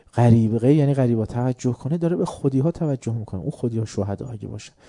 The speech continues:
اونها کار خودشون رو می‌کنن. <clears throat> به خاطر همین در افرادی که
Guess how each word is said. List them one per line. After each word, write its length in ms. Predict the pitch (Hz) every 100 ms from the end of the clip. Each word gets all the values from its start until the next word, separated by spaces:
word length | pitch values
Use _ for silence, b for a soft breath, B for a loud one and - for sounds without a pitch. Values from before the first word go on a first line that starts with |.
| B B _ -
اونها 580 | 135 135 110 101 156
کار 480 | 170 - - 143 160
خودشون 520 | 156 - 156 147 156
رو 100 | 147
می‌کنن. 540 | 147 147 147 98 101 - _ _ _ _ _ _
<clears throat> 1900 | - - - - - _ _ _ _ _ _ _ _ _ _ - - - - -
به 80 |
خاطر 340 | - 127 - 180
همین 460 | 170 180 190 110 92 b b _ _ _ - - - - 143 135
در 260 | 147 127 - _ _ _ _
افرادی 720 | 131 123 - 113 113 113 110
که 180 | 120 123